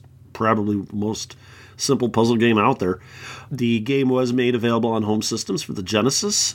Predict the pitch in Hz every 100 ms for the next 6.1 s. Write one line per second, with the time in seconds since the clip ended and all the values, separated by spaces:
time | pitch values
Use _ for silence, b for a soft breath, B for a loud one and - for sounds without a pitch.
0 | - 90 87 - 135 127 120 127 185 -
1 | 139 135 - 175 247 B B B B -
2 | 107 92 - - 180 143 151 285 - -
3 | - 127 120 120 110 120 107 123 202 135
4 | 101 110 110 113 - - - 117 104 101
5 | 110 147 131 131 120 113 104 107 113 117